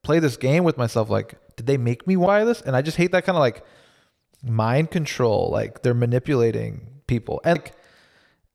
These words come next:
there's a lot of people, and I'm not the smartest, and I,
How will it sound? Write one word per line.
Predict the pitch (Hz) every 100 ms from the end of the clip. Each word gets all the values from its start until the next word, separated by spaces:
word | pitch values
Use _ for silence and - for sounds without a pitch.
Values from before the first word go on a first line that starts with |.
| _
there's | 147 151
a |
lot | 139 120 135
of | 139
people, | 147 147 165 185 196 - _ _ _ _ _
and | 127
I'm | 147
not | 170 160
the |
smartest, | - 139 143 165 165
and | 131
I, | 123